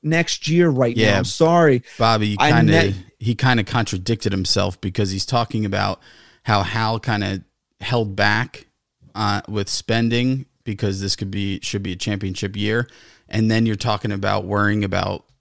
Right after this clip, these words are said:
Speaker 2: giving up prospects for someone you need, uh, to fill pieces in. Like, if the prospects aren't here and helping us win, who the fuck cares if it's a championship year, right? So who cares?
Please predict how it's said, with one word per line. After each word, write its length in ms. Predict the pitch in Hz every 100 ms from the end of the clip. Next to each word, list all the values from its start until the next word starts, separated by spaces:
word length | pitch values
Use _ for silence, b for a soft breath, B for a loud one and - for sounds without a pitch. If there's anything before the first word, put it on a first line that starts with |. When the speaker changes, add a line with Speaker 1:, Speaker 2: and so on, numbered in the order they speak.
| 110 -
Speaker 2:
giving 280 | 113 104 98
up 120 | -
prospects 640 | - 107 - - 95 -
for 280 | - 98 92
someone 420 | 95 - 107 101 98
you 100 | 98
need, 460 | 101 104 92 92 - _ _ _ _ _ -
uh, 320 | 101 98 101
to 160 | 95 98
fill 320 | - 113 95
pieces 480 | 95 123 120 104 98
in. 200 | 95 95
Like, 220 | 95 90 - _ 147 _
if 280 | 107 117 104
the 80 | 117
prospects 500 | 101 135 143 139 -
aren't 220 | 120 113 -
here 200 | 135 123
and 120 | 104
helping 340 | 127 123 113
us 180 | 117 107
win, 320 | 110 139 107
who 220 | 107 104 147
the 80 | 135
fuck 280 | - 131 -
cares 300 | 131 170 110
if 100 | 95
it's 140 | -
a 40 |
championship 600 | - 127 117 107 - 104
year, 260 | 110 170 123
right? 300 | 101 147 - _ _ _ _ _ _ -
So 100 | 110
who 200 | 107 170
cares? 600 | - 117 202 95 -